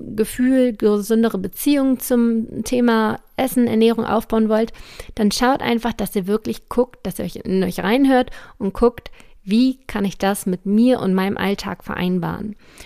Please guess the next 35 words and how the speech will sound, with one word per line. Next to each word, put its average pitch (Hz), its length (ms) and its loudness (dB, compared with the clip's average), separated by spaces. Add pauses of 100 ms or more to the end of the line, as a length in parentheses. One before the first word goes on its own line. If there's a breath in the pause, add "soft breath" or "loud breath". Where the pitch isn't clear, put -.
(100)
Und 196 140 0
das 208 180 -2
ist 214 100 -6
egal, 208 380 0
wenn 226 140 4
das 220 160 0
ein 202 640 0
Professor 226 480 -2
Doktor 208 460 -2
so 220 140 4
und 226 140 4
so 220 140 0
gibt, 202 240 -6
der 196 80 0
sagt, 196 240 -2
„Nee, 226 160 4
du 208 80 -2
musst 180 300 -4
siebenmal 247 340 4
essen“, 226 460 0
ein 202 60 0
anderer 226 280 0
Professor 226 540 -2
Doktor 214 320 -2
so 214 100 0
und 220 140 2
so 220 100 -2
sagt, 208 320 -4
„Du 214 40 -2
sollst 214 300 -2
dreimal 220 360 2
essen.“ - 280 -6
Also 185 200 -4
es 208 100 -4
ist 226 140 -6